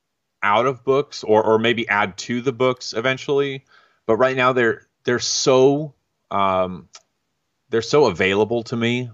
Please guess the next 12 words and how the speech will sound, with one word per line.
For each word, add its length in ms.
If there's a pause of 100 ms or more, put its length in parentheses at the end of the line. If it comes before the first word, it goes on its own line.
where 240
I'm 340 (600)
located, 840
may-, 260
maybe, 260
you 120
know, 140
my 100
region, 480
my 140
area, 520 (440)
um, 480